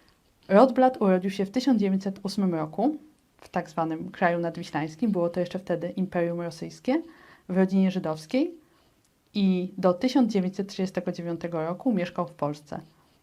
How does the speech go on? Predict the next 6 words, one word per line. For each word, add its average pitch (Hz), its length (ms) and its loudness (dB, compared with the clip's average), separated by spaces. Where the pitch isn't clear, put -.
Tutaj 220 320 0
ukończył 175 680 -6
fizykę 233 600 -2
na 190 420 -2
Uniwersytecie 196 640 2
Warszawskim, 196 760 0